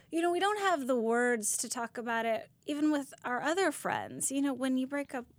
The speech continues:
in a romantic relationship, you're supposed to cry, you're supposed to eat ice cream, you're supposed to go out on a million other dates.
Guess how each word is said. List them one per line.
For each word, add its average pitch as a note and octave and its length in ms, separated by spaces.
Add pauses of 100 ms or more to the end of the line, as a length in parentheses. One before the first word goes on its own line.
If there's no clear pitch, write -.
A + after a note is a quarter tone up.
in A#3 120
a A3+ 100
romantic C#4+ 460
relationship, G3+ 600
you're A3+ 80
supposed - 260
to C4+ 40
cry, F2+ 340
you're C#3 100
supposed B3+ 220
to C#4 60
eat C4 100
ice F3 260
cream, - 340
you're G3 80
supposed - 300
to - 100
go G3 240
out A3+ 180
on A3 220 (100)
a - 80
million G#3 360
other F#3+ 180
dates. - 420